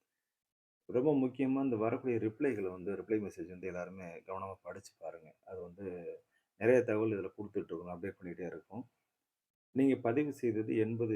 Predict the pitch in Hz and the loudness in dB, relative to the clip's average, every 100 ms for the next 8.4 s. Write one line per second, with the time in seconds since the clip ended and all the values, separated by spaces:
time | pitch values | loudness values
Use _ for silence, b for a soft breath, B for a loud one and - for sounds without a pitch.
0 | 98 101 107 110 107 117 131 117 107 104 | 2 2 4 4 4 2 0 -2 -4 -4
1 | 104 - 98 101 101 - 95 95 101 90 | -4 -6 -6 -4 -4 -6 -12 -8 -2 0
2 | 90 90 87 92 101 98 90 110 131 - | 0 -4 -10 -8 -6 -6 -8 -8 -8 -2
3 | 98 101 - 104 95 98 123 - 104 101 | -2 -2 -4 -6 -2 0 0 -2 -6 -4
4 | 104 95 92 104 104 98 98 - 90 95 | -6 -6 -6 -6 -8 -6 -8 -8 -6 -2
5 | 98 98 113 101 95 107 - 101 92 95 | -2 -2 -4 -4 -4 -6 -8 -8 -4 -6
6 | 95 107 131 104 107 - 107 95 95 90 | -6 -6 -4 -4 -8 -8 -8 -6 -8 -8
7 | 87 85 85 85 87 87 90 92 _ - | -6 -6 -8 -14 -16 -14 -10 -10 _ -20
8 | - 85 101 | -20 -14 -12